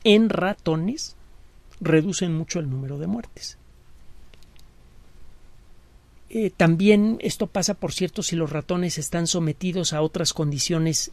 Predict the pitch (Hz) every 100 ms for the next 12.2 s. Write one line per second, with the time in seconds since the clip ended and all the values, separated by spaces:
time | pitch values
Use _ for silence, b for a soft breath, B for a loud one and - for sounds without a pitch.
0 | - 156 165 156 139 - 156 - - -
1 | - 160 - 147 151 175 170 135 139 127
2 | 131 151 151 156 170 - - - - -
3 | - - - - - - - - - -
4 | - - - - - - - - - -
5 | - - - - - - - - - -
6 | - - 262 240 - 247 240 294 - -
7 | - - - 175 185 202 208 220 196 -
8 | 196 147 - 190 - - - - - -
9 | - - - - - - - - - -
10 | 180 135 202 214 - 220 190 196 214 202
11 | - 175 143 139 131 147 139 - 170 160
12 | -